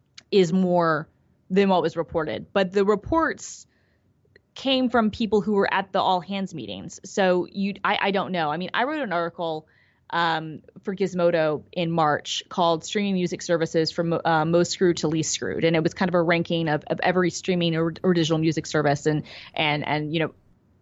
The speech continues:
what's their likelihood of survival. And the whole thing was predicated by the fact that SoundCloud had raised seventy million dollars in debt funding. They weren't able to do, uh, a traditional funding round, and so debt funding basically means we're taking out a loan.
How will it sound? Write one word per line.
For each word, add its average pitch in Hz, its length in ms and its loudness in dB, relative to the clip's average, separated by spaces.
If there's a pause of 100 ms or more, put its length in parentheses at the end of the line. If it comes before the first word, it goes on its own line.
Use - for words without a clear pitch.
(200)
what's 196 360 0
their 185 160 0
likelihood 165 400 -2
of 156 120 -6
survival. 143 520 -6 (500)
And 196 380 0
the 220 100 2
whole 330 300 0
thing 196 540 -2
was 170 160 0
predicated 156 880 -4 (380)
by 190 160 0
the 190 100 -8
fact 175 280 -2
that 170 100 -16
SoundCloud 170 640 -2
had 170 220 -12
raised 160 600 -6
seventy 196 240 -4
million 165 240 0
dollars 143 300 0
in 170 80 -2
debt 170 200 0
funding. - 340 -8
They 165 100 0
weren't 175 320 -2
able 160 280 0
to 165 480 2
do, 165 400 6
uh, 156 280 2
a - 80 -2
traditional 202 680 2
funding 208 260 2
round, 214 260 2
and 160 100 -2
so 160 140 -2
debt 156 240 0
funding 165 220 -2
basically 156 340 -2
means 160 220 -4
we're 160 100 -2
taking 160 240 -2
out 156 140 2
a 151 40 0
loan. 151 360 -2